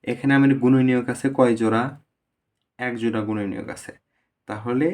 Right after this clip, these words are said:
প্রতি জোড়া থেকে একটি, তার মানে এক জোড়া থেকে কয়টি আসবে? একটি। আমাদের এইখানে তেরো আছে কয়টা? দুইটা, এক জোড়া। তাহলে তেরো লিখব একটা।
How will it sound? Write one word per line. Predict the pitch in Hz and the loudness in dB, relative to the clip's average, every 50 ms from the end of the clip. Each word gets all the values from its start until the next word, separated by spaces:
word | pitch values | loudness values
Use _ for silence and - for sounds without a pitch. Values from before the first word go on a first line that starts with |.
| 214 - - | -4 -8 -8
প্রতি | _ 135 127 127 - 139 123 | _ -2 -2 2 2 2 4
জোড়া | 117 - 117 117 113 113 | 4 4 2 2 2 0
থেকে | - - 113 113 - 139 160 202 233 - | -2 -4 -6 -2 0 0 0 0 -2 -6
একটি, | - 117 110 110 - _ - 113 | -8 -8 -8 -10 -12 _ -12 -12
তার | - - 110 110 113 | -8 -6 -4 -2 -2
মানে | 117 123 131 127 | -2 -2 -4 -2
এক | - 123 120 120 | -2 -4 -4 -2
জোড়া | - 127 123 123 123 | -2 0 0 0 0
থেকে | - 131 127 131 | 0 0 0 2
কয়টি | 131 127 123 123 - 143 | 2 2 2 2 2 2
আসবে? | 131 123 110 - - - | 0 0 0 -4 -6 -6
একটি। | - 113 113 110 - _ - 95 90 - _ _ _ _ _ _ _ _ _ _ _ _ _ _ _ _ - | -4 -4 -6 -6 -8 _ -12 -12 -12 -12 _ _ _ _ _ _ _ _ _ _ _ _ _ _ _ _ -8
আমাদের | 110 117 131 139 139 156 120 107 117 135 135 - _ _ _ _ _ _ _ _ | -4 -2 -2 0 0 0 0 0 -2 -6 -12 -18 _ _ _ _ _ _ _ _
এইখানে | 120 127 127 127 127 135 135 139 143 | 0 0 0 0 -2 -2 -2 0 0
তেরো | 139 - 143 139 131 127 | 0 2 4 4 4 4
আছে | 123 123 - 147 139 | 2 2 0 -2 0
কয়টা? | 135 135 131 131 143 151 | 2 0 0 0 0 -2
দুইটা, | 151 170 170 151 135 - - - - _ _ _ _ | 2 2 2 2 2 -2 -6 -8 -14 _ _ _ _
এক | 123 131 120 113 | -8 -8 -8 -6
জোড়া। | - 85 78 - - - _ _ _ | -8 -8 -8 -8 -10 -16 _ _ _
তাহলে | _ - 117 123 127 | _ -10 -8 -8 -8
তেরো | 123 - - 135 131 127 | -6 0 0 2 2 4
লিখব | 120 120 113 113 - 160 190 233 226 - _ _ _ _ _ _ - | 2 0 0 0 -2 -2 -2 -2 -4 -8 _ _ _ _ _ _ -14
একটা। | 117 113 113 113 _ - - | -12 -12 -12 -16 _ -16 -16